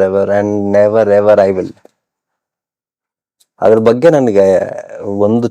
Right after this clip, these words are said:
ಚೂರು, I get really wild when people talk about ಆ, ಅವ್ರು ಇದ್ ಮಾಡ್ತಿದಾರಂತೆ, ಅವ್ರು ಇದ್ ಮಾಡ್-, I get really irritated, you know. ಬೇಕೇನ್ರಿ? ನಶಾ ಮಾಡ್ಬೇಕು ಅಂದ್ರೆ ಕುಡೀರಿ,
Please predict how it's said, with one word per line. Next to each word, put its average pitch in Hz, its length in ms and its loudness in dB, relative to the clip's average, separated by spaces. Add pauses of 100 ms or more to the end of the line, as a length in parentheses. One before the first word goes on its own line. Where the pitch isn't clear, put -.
ಚೂರು, 151 420 2 (720)
I 107 180 4
get 110 240 -2 (100)
really 127 400 2
wild 113 320 2
when 101 180 -2
people 110 320 -4
talk 101 240 0
about 98 340 -2 (360)
ಆ, 104 60 -4
ಅವ್ರು 98 920 2
ಇದ್ 98 140 -8
ಮಾಡ್ತಿದಾರಂತೆ, 98 840 0
ಅವ್ರು 98 140 2
ಇದ್ 95 120 -2
ಮಾಡ್-, 98 220 -2 (580)
I - 20 -6
get 113 180 -2
really 113 260 0
irritated, 98 520 -2
you - 140 -12
know. 110 440 -8
ಬೇಕೇನ್ರಿ? 113 840 0 (320)
ನಶಾ 165 300 2
ಮಾಡ್ಬೇಕು 143 440 2
ಅಂದ್ರೆ 123 500 4 (600)
ಕುಡೀರಿ, 120 640 2